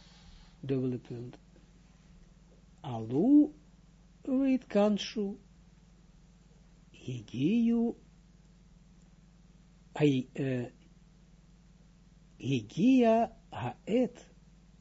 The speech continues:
שתכנסו זז למקומכם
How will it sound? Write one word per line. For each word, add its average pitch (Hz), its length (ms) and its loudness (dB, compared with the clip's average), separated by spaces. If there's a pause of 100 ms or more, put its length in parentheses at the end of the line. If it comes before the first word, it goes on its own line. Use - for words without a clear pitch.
(720)
שתכנסו 143 2000 0 (1000)
זז 185 680 -4 (760)
למקומכם 127 1120 -4